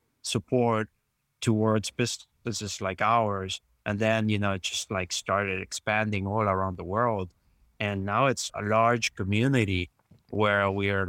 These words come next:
buying our source or our supply from other B Corp companies as well. So, and we also th-, sort of like this international community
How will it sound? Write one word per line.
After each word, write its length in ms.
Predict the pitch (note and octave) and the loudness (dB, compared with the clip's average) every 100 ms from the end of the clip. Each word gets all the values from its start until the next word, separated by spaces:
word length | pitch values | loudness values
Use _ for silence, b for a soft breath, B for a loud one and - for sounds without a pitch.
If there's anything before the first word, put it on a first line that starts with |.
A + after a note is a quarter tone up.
| - | 2
buying 360 | G2+ G#2+ A2 G#2 | 2 4 2 2
our 440 | F#2+ F#2 F2+ F2 | 0 -2 -4 -6
source 520 | - - A#2+ A#2 G#2+ G2 | -6 2 4 4 2 -2
or 120 | F#2+ | -2
our 240 | G2+ G2 | -2 -2
supply 400 | - - G2+ G#2 | -6 -4 0 0
from 240 | F#2 F#2+ G2 | -2 -4 0
other 240 | A#2 A2 | 2 2
B 240 | F#2+ G2 - | 0 -4 -4
Corp 280 | G2 G2+ - _ _ - | -4 -4 -6 _ _ -4
companies 520 | A2 G#2+ G2 G2+ F2+ | -4 -2 -2 -4 -6
as 140 | F2+ G#2 | -8 -2
well. 440 | A2+ A2+ A2+ G#2+ | 2 4 4 4
So, 260 | - F#2+ - _ _ _ _ | 0 -2 -4 _ _ _ _
and 280 | G#2+ A2+ A2 | -2 -2 0
we 160 | G#2 A2 | 2 4
also 480 | A#2+ B2+ - A#2 G#2+ | 6 4 2 0 0
th-, 120 | - | -6
sort 260 | - - C3 | -6 -2 0
of 140 | A#2 | 0
like 160 | G#2 G2 - | -2 -4 -2
this 200 | A2 - | -2 0
international 720 | A2+ G#2+ G2 A2 A#2 - G#2+ | -2 0 0 2 2 0 -2
community 600 | - F#2+ G#2 G#2+ G2+ | -2 0 2 4 4